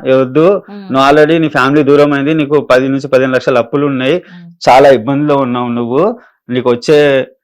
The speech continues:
Speaker 1: నేను ఒక్కొక్క పూట అన్నం కూడా తినలేను మేడం నేను,
Speaker 2: ఉమ్.
Speaker 1: డబ్బులు లేక, రూమ్ రెంట్ కట్టలేక, చాలా అంటే చాలా ఇబ్బంది పడ్డా. అదంతా అయిపోగానే తర్వాత నా మావాడు ఏం చేసిండంటే, "ఆ, ఇప్పుడు నువ్వు ఎట్లన్నా యాక్టర్ అవుదాం అనుకున్నావు కదా, పోరా" అంటే ఇక మళ్ళీ అదే జూనియర్ ఆర్టిస్ట్ కి పోవడం, జాబ్ కూడా మానేసిన.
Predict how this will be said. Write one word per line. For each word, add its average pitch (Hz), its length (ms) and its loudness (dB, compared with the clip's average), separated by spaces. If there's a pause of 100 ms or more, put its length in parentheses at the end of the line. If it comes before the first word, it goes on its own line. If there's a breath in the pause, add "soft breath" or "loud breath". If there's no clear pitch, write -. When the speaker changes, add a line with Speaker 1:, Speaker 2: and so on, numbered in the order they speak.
(140)
Speaker 1:
నేను 160 180 2
ఒక్కొక్క 180 260 0
పూట 175 140 0
అన్నం 170 280 2
కూడా 180 160 4
తినలేను 151 360 -2
మేడం 110 260 -8
నేను, 101 180 -12
Speaker 2:
ఉమ్. 85 320 -20
Speaker 1:
డబ్బులు 131 300 0
లేక, 123 220 -2 (380)
రూమ్ 143 280 0
రెంట్ 143 220 0
కట్టలేక, 135 420 -4 (680)
చాలా 151 200 4
అంటే 175 220 0
చాలా 143 140 4
ఇబ్బంది 143 300 0
పడ్డా. 123 200 0 (340 loud breath)
అదంతా 180 300 4
అయిపోగానే 208 360 2
తర్వాత 185 340 4
నా 165 300 2
మావాడు 143 560 2
ఏం 175 120 2
చేసిండంటే, 170 640 0 (320 loud breath)
"ఆ, 143 160 2
ఇప్పుడు 147 180 -2
నువ్వు 143 140 2
ఎట్లన్నా 165 500 2
యాక్టర్ 139 360 2
అవుదాం 156 280 2
అనుకున్నావు 147 360 -2
కదా, 139 180 4
పోరా" 151 300 0
అంటే 185 340 -2 (280 soft breath)
ఇక 156 60 -2
మళ్ళీ 147 240 2
అదే 160 180 2
జూనియర్ 151 280 -2
ఆర్టిస్ట్ 147 400 -2
కి 147 60 -2
పోవడం, 147 640 0
జాబ్ 160 200 4
కూడా 175 140 2
మానేసిన. 143 560 -2